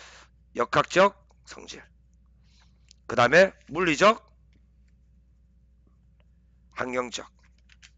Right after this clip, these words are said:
역학에서는 탄성. 그 다음에 소성.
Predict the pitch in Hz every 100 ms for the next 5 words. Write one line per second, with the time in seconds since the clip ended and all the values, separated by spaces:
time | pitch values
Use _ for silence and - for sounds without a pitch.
0 | _ _ _ _ _ _ _ - 131 143
1 | 131 117 147 233 254 - _ - _ -
2 | - 135 139 165 - _ _ _ _ _
3 | _ _ - _ _ _ _ - - _
4 | _ - - - _ _ _ - - _
5 | _ _ _ _ _ - 120 147 117 -
6 | 135 180